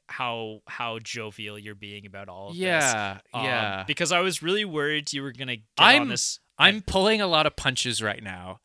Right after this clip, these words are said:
Speaker 1: Yeah.
Speaker 2: Just to be like, and again, again, again, again, it's like I said,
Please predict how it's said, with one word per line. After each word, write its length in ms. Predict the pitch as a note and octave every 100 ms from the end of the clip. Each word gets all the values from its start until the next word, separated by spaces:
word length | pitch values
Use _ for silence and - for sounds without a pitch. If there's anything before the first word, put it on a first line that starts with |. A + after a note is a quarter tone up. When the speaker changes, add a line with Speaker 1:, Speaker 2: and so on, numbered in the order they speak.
| _
Speaker 1:
Yeah. 160 | A#2+ G#2
Speaker 2:
Just 220 | C#3+ C3+
to 60 | C3+
be 120 | C#3+
like, 280 | B2+ A#2+ - - _ _ _ -
and 100 | G3+
again, 380 | G#3+ G#3 F#3+ D#3
again, 240 | D#3+ D#3+
again, 300 | C3+ C#3 C#3
again, 320 | A2+ B2 A2+ G2
it's 160 | A#2
like 160 | C3 C3+
I 100 | C#3
said, 480 | B2 A#2+ A2 G#2